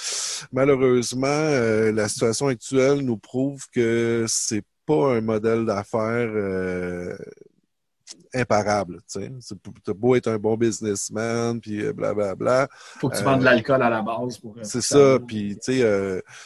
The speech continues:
Speaker 1: moi, c'est, c'est temps-ci, là, avec le Bec Gamic, on, on, on essaye de trouver, euh, une façon de le faire, <laughs> tu sais.
Speaker 2: Ouais.
Speaker 1: Puis, euh, tu sais, louer une salle,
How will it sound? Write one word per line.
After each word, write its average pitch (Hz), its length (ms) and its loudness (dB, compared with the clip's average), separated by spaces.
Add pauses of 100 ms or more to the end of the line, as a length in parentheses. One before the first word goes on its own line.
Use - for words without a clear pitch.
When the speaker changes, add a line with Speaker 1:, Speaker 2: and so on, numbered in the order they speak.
(220)
Speaker 1:
moi, 107 140 0
c'est, 101 180 -6
c'est - 160 -10
temps-ci, 95 340 -6
là, 113 80 0
avec 101 140 -4
le 101 100 -2
Bec 101 240 -4
Gamic, 104 480 -4
on, 95 520 -4
on, 98 420 -12
on 98 220 -16
essaye 107 240 -8
de 98 100 -6
trouver, 101 560 -8
euh, 98 340 -4 (100)
une 104 160 -8
façon 98 440 -4
de 104 100 -4
le 98 100 2
faire, 110 380 2
<laughs> - 220 -8
tu 123 120 -8
sais. 127 60 -8 (440)
Speaker 2:
Ouais. 131 160 -2
Speaker 1:
Puis, 98 180 0
euh, 90 800 -2 (520)
tu 123 80 -20
sais, 131 100 4
louer 123 200 8
une 123 120 2
salle, 131 680 4